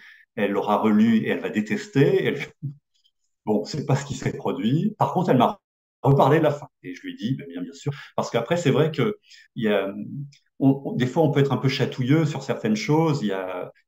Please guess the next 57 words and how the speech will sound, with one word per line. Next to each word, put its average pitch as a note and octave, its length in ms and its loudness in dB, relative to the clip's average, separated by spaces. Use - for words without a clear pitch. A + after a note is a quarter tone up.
il F#2+ 40 -4
y - 20 2
a F2 60 0
des G2+ 100 0
choses B2+ 300 2
qui - 160 -4
nous G2 240 2
importent. D3+ 480 0
Si - 280 -16
elles F#2 120 -6
sont A2 160 -4
dans F#2+ 100 -2
ces - 180 -10
bouquins, A2 760 0
c'est - 180 -16
qu'a - 140 -10
priori, G#2+ 400 0
elles G2+ 140 0
nous F#2 140 -8
importent. D3 480 4
Et G2+ 100 2
donc, A2+ 260 -2
on G#2+ 100 0
n'a G2+ 100 0
pas G#2+ 140 -6
nécessairement G#2+ 760 0
envie G2+ 260 0
de G2 100 -8
les, F2+ 320 -12
de G#2 100 -4
les F2+ 100 -4
modifier, C#3 760 0
voire - 340 -6
pire, C#3+ 260 2
de F#2+ 80 -4
les - 100 -8
supprimer. C3+ 680 -4
Euh, G2 400 2
là, D3 180 4
moi, D3 240 6
lui, C3 160 2
en A2 80 -2
l'occurrence, A2+ 420 2
ça B2 60 2
me - 40 0
chagrinait A2 500 0
pas D3 200 0
parce - 200 -6
que G#2+ 180 -2
je, G#2+ 140 -6
je, - 180 -16
je - 160 -8
me G#2 40 2
rendais G#2+ 200 4
bien B2 200 2
compte C#3+ 360 6
que, A2+ 300 0